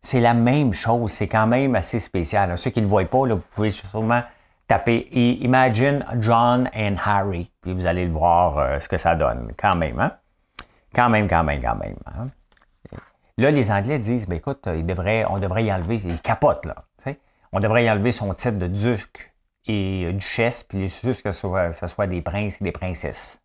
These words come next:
hein. Euh, hey, les célébrations de bébés, c'est parce que, tu sais, mesdames, mesdames, quand, euh, c'est soit qu'on allait avec vous autres, là, puis là, ah ouais, le petit test pour voir si t'es enceinte, hein, fait que là, on vous entendait faire pipi, puis des fois,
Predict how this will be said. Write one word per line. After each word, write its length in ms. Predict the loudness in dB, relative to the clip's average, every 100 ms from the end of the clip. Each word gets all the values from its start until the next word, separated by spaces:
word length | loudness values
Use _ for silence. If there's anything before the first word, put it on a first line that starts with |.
| -6
hein. 120 | -6 _ _ _ -20 -20 _ -16 -16 -20 -20 -20 -20 0
Euh, 880 | 4 8 8 8 8 8 8 8 6 4
hey, 320 | 4 6 6
les 180 | 4 2
célébrations 640 | -2 -2 2 2 0 -4
de 100 | -4
bébés, 240 | -4 -4 -8
c'est 160 | -10
parce 160 | -10 -8
que, 80 | -8
tu 100 | -6
sais, 60 |
mesdames, 540 | -4 -2 -4 -4 -6 -6
mesdames, 400 | -4 -2 -4 -6 -12 _ _ _ _ _ _ _ _ -20 -6
quand, 360 | -2 -2 -2 -2
euh, 380 | -4 -4 -6 -6 -8 -10
c'est 160 | -8
soit 220 | -4 -2
qu'on 180 | 0 -2
allait 160 | -2 -2
avec 220 | -2 -4
vous 180 | -4 -6
autres, 140 | -10 _
là, 80 | -12
puis 160 | -8 -4
là, 120 | -4
ah 40 |
ouais, 160 | -2 -4
le 120 | -6
petit 220 | -8 -8
test 240 | -4 -4 -4
pour 120 | -2
voir 160 | -2
si 80 | -2
t'es 160 | -2 -2
enceinte, 420 | -2 0 -2 -2
hein, 100 | -6
fait 120 | -6
que 100 | -4
là, 40 | -2
on 100 | -2
vous 140 | -4
entendait 340 | -4 -4 -4 -4
faire 200 | -4 -6
pipi, 260 | -6 -8
puis 100 | -6
des 100 | -8
fois, 180 | -6 -6